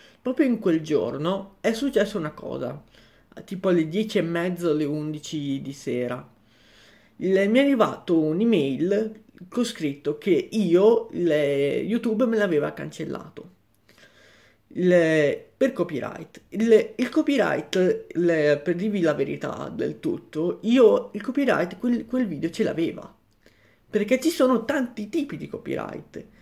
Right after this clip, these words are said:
C'è quello piccolo, c'è quello grande, c'è quello que-, c'è quel, ogni tipo di copyright. Quello che aveva il mio era piccolissimo. Il, infatti poteva vederlo quasi tutta Europa col mio metodo che avevo fatto.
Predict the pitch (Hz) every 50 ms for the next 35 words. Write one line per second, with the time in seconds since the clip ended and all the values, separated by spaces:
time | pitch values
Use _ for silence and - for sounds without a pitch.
0 | - - _ _ _ - 170 - - 127 135 - - 254 247 247 - 262 262 254
1 | 247 240 247 - 175 - - - - 175 214 233 226 220 220 226 220 233 226 226
2 | - 160 - 156 131 143 160 185 208 220 220 - - - 175 - 175 165 180 185
3 | 175 - - 240 277 285 269 262 233 - 208 185 185 170 165 156 - - - 147
4 | - - - - - - - _ _ _ _ _ _ _ _ _ _ _ _ _
5 | _ - 277 285 262 - - 233 190 202 220 262 311 311 254 247 277 294 269 -
6 | 156 170 165 151 - 160 - - 135 190 220 185 - - - 147 139 131 - -
7 | - _ - 170 185 180 170 170 160 156 156 151 151 160 151 147 - - - 247
8 | 240 - 180 165 170 - - - 247 240 240 233 247 240 269 277 302 311 311 233
9 | 220 214 240 247 247 262 254 - 233 208 214 214 254 254 240 - 202 180 185 -
10 | 185 170 156 156 165 147 139 147 147 - 160 156 - 160 160 160 156 165 180 170
11 | 165 165 180 165 165 165 - 151 160 160 151 151 151 156 139 139 - - _ -
12 | 147 143 143 - -